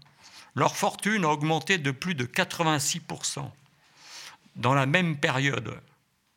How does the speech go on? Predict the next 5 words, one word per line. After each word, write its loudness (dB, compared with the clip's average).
Comme 4
l'écrit, -2
comme 4
l'écrit 0
Oxfam, 0